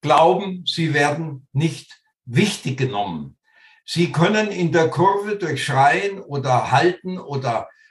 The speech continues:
alles Mögliche und auch während der Woche sich einen Namen machen. Wer letztlich verdient, sind die Drahtzieher, die Hochintelligenten,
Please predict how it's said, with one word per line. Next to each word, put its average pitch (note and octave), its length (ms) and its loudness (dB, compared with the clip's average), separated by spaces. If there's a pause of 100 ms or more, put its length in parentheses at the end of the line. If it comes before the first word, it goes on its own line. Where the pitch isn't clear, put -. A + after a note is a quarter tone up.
(140)
alles D#3+ 400 2
Mögliche F#3+ 560 0
und G3+ 240 2
auch D#3+ 320 2
während D#3+ 280 0
der C#3 180 0
Woche D3+ 500 -4 (800)
sich - 460 -4 (180)
einen C3+ 380 2
Namen B2 440 2
machen. - 440 -2 (960)
Wer D#3+ 240 4
letztlich G#3+ 580 0
verdient, - 840 -2 (320)
sind F3+ 420 0
die F#3+ 320 -6 (120)
Drahtzieher, F3+ 840 2
die E3+ 160 -2
Hochintelligenten, E3+ 1300 0